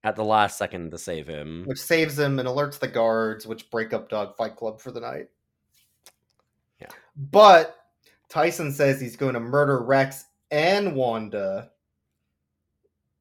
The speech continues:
Speaker 2: if they, if he ever sees them again, and they have maybe twenty-four hours to live before they die a horrible, horrible death in dog prison.
Speaker 1: Hooray.
Speaker 2: Yay.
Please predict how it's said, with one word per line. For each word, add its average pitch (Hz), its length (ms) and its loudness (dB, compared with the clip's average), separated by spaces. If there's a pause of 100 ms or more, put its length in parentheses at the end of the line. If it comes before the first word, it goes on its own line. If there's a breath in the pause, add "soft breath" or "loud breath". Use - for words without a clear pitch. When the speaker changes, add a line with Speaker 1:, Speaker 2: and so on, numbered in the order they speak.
Speaker 2:
if 135 160 -6
they, 120 260 -6 (200)
if 143 140 -4
he 143 120 2
ever 165 240 6
sees 165 240 -8
them 147 140 -4
again, 139 400 0
and 101 100 -10
they 107 100 -6
have 120 340 -4 (260 soft breath)
maybe 147 680 -4
twenty-four 160 680 -2
hours 135 400 2
to 131 100 -8
live 113 440 0
before 113 260 -8
they 117 140 -4
die 123 300 2
a 110 100 0
horrible, 156 560 0
horrible 156 400 0
death 131 500 2 (240)
in 131 140 -2
dog 175 320 4
prison. 98 320 -10 (1040)
Speaker 1:
Hooray. 165 720 2 (560)
Speaker 2:
Yay. 156 520 0